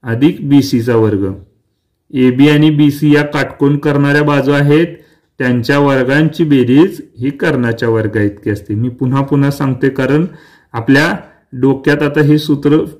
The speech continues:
फिट बसलं पाहिजे. यावर आधारित मी एक उदाहरण सुद्धा घेतलेलं आहे.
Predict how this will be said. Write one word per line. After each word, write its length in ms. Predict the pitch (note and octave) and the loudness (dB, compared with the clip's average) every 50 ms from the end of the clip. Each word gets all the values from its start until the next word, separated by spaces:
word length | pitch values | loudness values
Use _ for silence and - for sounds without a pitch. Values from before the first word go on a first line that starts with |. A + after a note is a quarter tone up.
| - | -4
फिट 180 | - F#3 F3 F3 | -4 -2 0 0
बसलं 380 | D#3+ D#3 D#3 D3+ - D3+ C#3+ C3+ | 2 2 2 2 0 0 -2 -2
पाहिजे. 540 | C3+ C#3 C3 B2+ B2 D3 E3 F#3+ F#3+ - - _ _ _ _ _ _ _ _ - | -2 0 0 0 2 2 0 0 -2 -8 -18 _ _ _ _ _ _ _ _ -4
यावर 460 | B2 B2+ C3 C#3 C#3+ C#3+ D3+ D#3 D3+ | -2 0 0 2 2 2 2 2 0
आधारित 400 | D3+ D3 C#3 C3+ C#3 C#3+ D3+ D#3 D3+ | -2 -4 -2 0 2 2 2 2 0
मी 180 | D3+ D3+ D3+ D3+ - | 0 -2 -2 0 0
एक 240 | D3 D3+ D3+ - D3 | -2 -2 -2 -2 -2
उदाहरण 380 | D3 C3 B2+ C3 C3+ D3+ D#3 | -2 0 0 0 2 0 0
सुद्धा 260 | D3+ D3+ D#3 C#3+ C#3+ | 0 -2 -2 -2 0
घेतलेलं 500 | C#3+ C#3+ D3 C#3 C#3+ C#3 C#3 C#3 C#3 C#3 | 0 2 0 0 0 0 0 2 2 2
आहे. 560 | C#3 C3+ B2+ C#3 C#3+ D#3 E3+ E3 - - - | 0 0 0 2 2 2 0 -2 -6 -16 -20